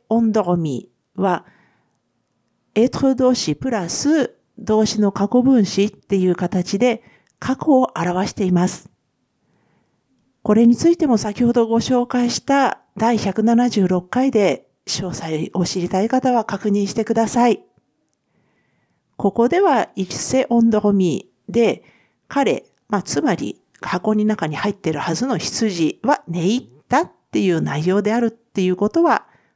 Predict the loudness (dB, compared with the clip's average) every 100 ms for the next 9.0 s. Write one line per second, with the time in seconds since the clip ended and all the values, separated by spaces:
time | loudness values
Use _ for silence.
0 | _ _ -8 -8 -6 -8 -6 -6 -4 -4
1 | -2 2 2 0 -8 _ _ _ _ _
2 | _ _ _ _ _ _ _ _ _ _
3 | _ _ _ _ _ -6 -6 -4 -2 0
4 | 2 2 0 -6 _ -4 -2 0 2 2
5 | 0 -2 -4 -4 -6 -4 -2 -2 -2 0
6 | 2 2 2 -4 _ _ _ -6 0 2
7 | 4 4 4 4 2 0 0 0 2 2
8 | 0 0 0 2 0 0 0 0 -2